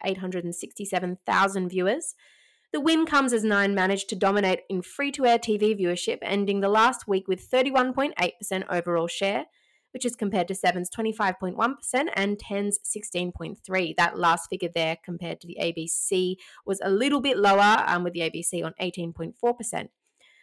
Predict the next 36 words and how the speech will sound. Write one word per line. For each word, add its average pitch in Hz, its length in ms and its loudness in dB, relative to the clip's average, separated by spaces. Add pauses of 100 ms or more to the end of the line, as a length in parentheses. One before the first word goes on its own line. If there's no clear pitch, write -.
(140)
The 269 40 -4
success 302 380 2
of 302 100 0
the 294 100 0
format 262 440 2
is 247 140 -2
also 294 360 2
translating 247 560 2
across 214 360 -2
to - 100 -4
total 226 420 2
T 220 240 -2
V 196 200 2
figures 185 340 -2
as - 180 -6
well, 233 600 4
with 190 100 -4
six - 220 -8
hundred 190 220 -4
and 185 120 -6
fourteen 202 420 0
thousand 180 420 0
B 170 200 -2
vod 170 180 -4
viewers 165 280 -6
contributing 180 560 -6
to 180 80 -14
the - 100 -12
total 165 400 -4 (340)
two 311 240 2
point 254 280 0
zero 208 360 4
one 208 380 2
million 190 320 2
viewers 170 320 -2
nationally 190 720 -2